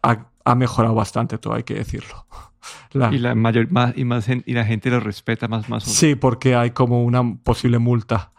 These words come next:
Speaker 1: si no la dejas donde toca. <laughs>
Speaker 2: Sí, aquí, aquí donde vivo yo ya las, las, las prohibieron del todo en, en el, pues, en el vecindario donde vivo, en la, no sé,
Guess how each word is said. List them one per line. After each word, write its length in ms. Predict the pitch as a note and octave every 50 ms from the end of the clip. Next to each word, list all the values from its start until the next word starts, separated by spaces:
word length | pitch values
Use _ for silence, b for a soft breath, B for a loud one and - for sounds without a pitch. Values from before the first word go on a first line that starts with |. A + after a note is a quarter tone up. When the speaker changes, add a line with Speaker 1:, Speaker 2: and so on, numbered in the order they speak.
| B B B B
Speaker 1:
si 240 | _ - - B2+ A#2+
no 120 | A2 A2+
la 120 | A2+ A#2 A#2
dejas 260 | A2 G#2+ - A#2 G#2+
donde 220 | - A2 A2+ A2
toca. 260 | - A#2 A2+ - A#2 A2
<laughs> 720 | - - - - - - - - - - - B2+ - - B B B B B B B B B B B - - C#3
Speaker 2:
Sí, 60 | C3+
aquí, 380 | B2+ A2 - - B2+ B2 -
aquí 260 | - B2 A2+ - - A#2+
donde 180 | B2 C3+ C#3+
vivo 220 | C#3 B2+ A#2+ B2 B2
yo 160 | A#2 C3+ D3
ya 160 | D3 B2+ A2+
las, 260 | A2+ A#2 A#2+ - - _ -
las, 240 | C#3+ B2+ A#2+ A2 -
las 220 | B2 A#2+ A2 -
prohibieron 580 | - - C3+ B2 A#2 G#2 G#2 G#2+ G2+ A#2+ A#2 A#2
del 220 | A2+ A2 G2+ -
todo 340 | - A2+ G#2+ G#2+ G#2+ A2 A2+
en, 220 | A2+ A#2 A2+ A2 -
en 100 | - A#2
el, 100 | A2+ G#2
pues, 160 | - A#2+ A#2
en 80 | A#2 A2+
el 80 | A2+
vecindario 460 | G2+ G#2+ A2+ G#2 - G#2+ G2+ G#2+ G#2+ A2+
donde 180 | A#2+ A2+ A2
vivo, 360 | G#2 A2 B2 C#3 E3 G#3+ - _ _ _ _ _ _ _ _ _ _ _ _ _
en 160 | - A#2+ A2+
la, 460 | A2 G#2+ G#2 G#2 G#2 G2+ G2 - - -
no 140 | G#2+ G#2+
sé, 360 | G#2 - A#2 A2+ G#2+ C3 C#3